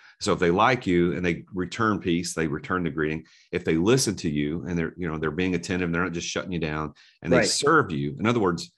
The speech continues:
Speaker 1: they would actually invite them in and let them stay in their home for several days. If they do those three things, then you can share the gospel. They're receptive. They're a person of peace, and they'll be receptive. Now, okay, that, that's very spiritual. That's a, that's a Christianized version of something. But, but,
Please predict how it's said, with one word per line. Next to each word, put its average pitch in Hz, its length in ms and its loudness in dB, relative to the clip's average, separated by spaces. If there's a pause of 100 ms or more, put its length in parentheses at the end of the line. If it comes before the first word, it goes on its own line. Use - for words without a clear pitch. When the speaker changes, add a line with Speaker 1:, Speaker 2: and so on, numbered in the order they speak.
(140)
Speaker 1:
they 104 100 2
would 147 120 2
actually 90 300 0
invite 82 360 -4
them 87 160 -2
in 90 100 -4
and 87 80 -2
let 85 120 -2
them 82 120 -8
stay 90 320 -4
in 87 80 -2
their 76 120 -2
home 131 300 -4
for 78 80 -8
several 76 280 -4
days. 71 300 -4 (360)
If 92 140 -4
they 131 160 4
do 135 240 4
those 113 280 4
three 92 200 0
things, 82 600 -4 (480)
then 95 160 4
you 117 140 6
can 120 120 0
share 92 200 0
the 82 80 0
gospel. 95 340 0
They're 95 160 0
receptive. 87 560 -2
They're 85 120 0
a 78 40 -6
person 87 420 -4
of - 200 -10
peace, 85 480 -6 (440)
and 85 160 0
they'll 87 120 4
be 80 140 2
receptive. 71 440 -4 (260)
Now, 104 120 2
okay, 113 220 2
that, 101 280 0
that's 110 220 -2
very 90 240 2
spiritual. 90 720 -2
That's 80 200 -8
a, 76 200 -4
that's 85 140 -10
a - 60 -10
Christianized 80 800 0
version 80 400 0
of 71 80 -12
something. 76 260 -8
But, 85 280 -2
but, 98 140 -4